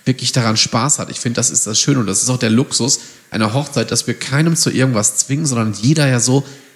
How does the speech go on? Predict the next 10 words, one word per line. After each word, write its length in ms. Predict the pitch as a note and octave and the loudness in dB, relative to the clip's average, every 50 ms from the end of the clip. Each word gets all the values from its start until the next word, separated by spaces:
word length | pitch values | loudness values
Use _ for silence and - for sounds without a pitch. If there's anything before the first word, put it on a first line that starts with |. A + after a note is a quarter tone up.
| _ - | _ -10
eigentlich 260 | A#2+ - C#3 C3 - - - - - | -6 -2 -2 -4 -4 -6 -14 -6 -2
den 140 | B2 A#2+ B2+ | 0 0 0
für 120 | - B2+ | 0 0
sich 240 | - D#3+ F#3 - - | 2 2 2 0 0
persönlichen 520 | - C#3 - - C3+ C3+ D3+ - - C3 | -2 -2 0 2 2 2 2 -2 -2 -6
perfekten 540 | - - C3 B2 - - - - - - B2 | -4 -4 -4 -4 -2 -6 -6 -6 -6 -6 -6
Abend 420 | - - - D#3 D#3+ A2+ F2 - A#2+ | -6 -2 -2 0 0 0 -2 -2 -2
hat. 180 | A#2 - - - - - - - - - - - - | -4 -4 -4 -8 -14 -20 -20 -20 -20 -20 -20 -14 -10
Und, 340 | - A2+ A#2 A#2+ B2 A#2+ - - | -4 -2 0 2 0 0 0 0
ähm, 500 | G#2 G#2+ G#2+ G#2+ G#2+ G#2+ A2 A2 G#2+ | 0 0 2 2 0 2 2 0 0